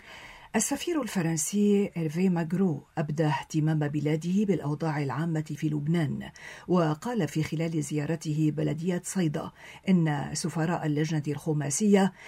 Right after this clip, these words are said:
يعملون على ملفات حساسة ومهمة، ومنها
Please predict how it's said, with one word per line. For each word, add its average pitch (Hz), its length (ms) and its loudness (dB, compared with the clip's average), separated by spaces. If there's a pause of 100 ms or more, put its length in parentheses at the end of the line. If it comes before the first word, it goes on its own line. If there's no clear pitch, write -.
(140)
يعملون 214 560 6
على 151 340 2
ملفات 147 680 0
حساسة 185 800 -2
ومهمة، 156 720 2 (300)
ومنها 175 640 2